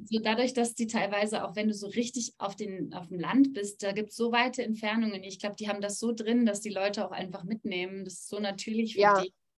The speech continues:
Speaker 1: Und, ähm,
Speaker 2: Ja.
Speaker 1: ich bin ja auch tatsächlich ein bisschen, ich hab aufgrund meines Jobs in einem Hotel mal ziemlich schlechte Erfahrungen mit Russen gemacht. So typisch, wie man das so aus dem Urlaub ein bisschen kennt. Und
Speaker 2: Mhm.
Speaker 1: ich hatte
Speaker 2: Ja.
Speaker 1: echt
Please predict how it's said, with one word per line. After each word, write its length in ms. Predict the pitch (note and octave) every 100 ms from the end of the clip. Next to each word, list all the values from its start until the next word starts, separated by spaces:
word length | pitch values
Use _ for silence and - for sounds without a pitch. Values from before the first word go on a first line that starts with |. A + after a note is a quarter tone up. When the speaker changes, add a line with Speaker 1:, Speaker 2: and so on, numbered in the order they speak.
| _ _ _
Speaker 1:
Und, 280 | G#3+ G#3+ G#3+ -
ähm, 100 | G#3
Speaker 2:
Ja. 280 | G3+ G3+ G#3+ - _
Speaker 1:
ich 60 | C#4
bin 60 |
ja 240 | C#4 A3 A#3+
auch 60 |
tatsächlich 600 | A#3+ A#3+ A#3 A#3 A3+ A#3
ein 120 | A3+ G#3+
bisschen, 360 | A#3 - A3
ich 100 | A3
hab 200 | G#3 G3+ - _ _ _ - A3+ - -
aufgrund 340 | G3+ - A3+ A3+
meines 260 | G3+ G3+ -
Jobs 240 | A#3 A3+
in 120 | G3+
einem 180 | G3 G3
Hotel 260 | G3 G#3+ G3+
mal 220 | G3 F#3
ziemlich 680 | - - - C4 C4 C4 A#3+
schlechte 580 | - G3+ G3+ A#3 - A#3+
Erfahrungen 680 | B3 C4+ C4 C4 B3+ B3+
mit 180 | B3+ A#3
Russen 300 | B3 B3 C4
gemacht. 360 | B3 A#3+ B3+ C4
So 100 | G3+
typisch, 400 | G3+ A#3 A3+ A3
wie 40 | G#3+
man 120 | G3+
das 140 | G3+
so 60 | F#3+
aus 120 | -
dem 120 | G#3
Urlaub 280 | A3 B3+ A#3+
ein 60 | A#3
bisschen 280 | A3+ A3+ G#3+
kennt. 300 | G#3+ G#3 G3+
Und 180 | A#3+ A#3+
Speaker 2:
Mhm. 180 | A3 A3+ _ _ _ _ _
Speaker 1:
ich 80 | A#3
hatte 160 | G#3+ G3+
Speaker 2:
Ja. 20 |
Speaker 1:
echt 200 | A3